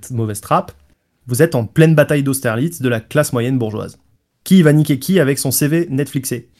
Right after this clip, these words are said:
au sens propre comme au figuré, puisque bénéfice secondaire, un jeu de séduction, peut être remporté par le plus beau des corbeaux sur son arbre perché. Qui gagne la bataille entre le start-upper qui a soi-disant levé trois cents millions pour son projet d'appli éco-responsable qui transforme le jus de courge en carburant,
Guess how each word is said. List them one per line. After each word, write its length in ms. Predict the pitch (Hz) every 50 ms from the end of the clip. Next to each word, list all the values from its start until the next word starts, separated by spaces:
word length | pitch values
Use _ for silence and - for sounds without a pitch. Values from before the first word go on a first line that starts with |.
| - 131 120
au 80 | 139 127
sens 200 | 151 139 127 -
propre 300 | - - - 120 - -
comme 160 | - 131 123
au 60 | 127
figuré, 400 | 120 - 131 127 117 107 - - _ _
puisque 260 | - 127 120 - -
bénéfice 600 | 120 110 104 110 143 151 151 147 131 - 135 131 -
secondaire, 480 | 127 120 110 110 110 110 127 156 151
un 120 | 123 117 113
jeu 140 | 113 131 127
de 120 | 117 113
séduction, 800 | - - - 156 147 131 117 113 - - - 117 123 170 202 175 -
peut 100 | - 117 -
être 220 | 120 107 - 113
remporté 460 | 104 123 123 117 117 - - 147 170
par 140 | 170 135 110
le 140 | 107 107 101
plus 160 | - 117 113
beau 220 | 107 117 147 160
des 100 | 131 120
corbeaux 380 | 110 - 110 104 107 113 127 151
sur 180 | 151 - - -
son 180 | - 113 107
arbre 280 | 110 107 110 - - -
perché. 380 | - - - - - - - _ _ _ _ _ _ _ _ _ _ _ _ _ _ _ _ _ _ _ _ _ _ _ _ _ _ _ - 117
Qui 140 | - 185 160
gagne 200 | 160 156 143 135
la 100 | 131 127
bataille 480 | 131 123 - 135 135 143 165 208 240 - _ _ _ _ _
entre 300 | 170 160 147 - 156 139
le 80 | 131
start-upper 720 | 117 - - 143 - - 151 123 147 147 151 160 - - _
qui 120 | - 123 123
a 20 |
soi-disant 400 | - 131 127 123 123 120 131 131
levé 240 | 127 127 120 131 135
trois 200 | - - 131 120
cents 120 | - 131 127
millions 380 | 127 123 117 123 123 139 143
pour 160 | 135 120 104
son 140 | - 123 117
projet 320 | - - 123 113 113 123 117
d'appli 400 | 117 113 - - - 131 127 120
éco-responsable 840 | 113 - 127 117 117 110 - 120 107 - - 120 120 131 135 127
qui 120 | 127 - 120
transforme 440 | - - 117 - - 120 113 113 117
le 80 | 117
jus 200 | 113 113 117 120
de 120 | 110 113 107
courge 340 | - - 127 120 120 113
en 60 | 110 107
carburant, 520 | - 110 110 110 110 107 127 175 196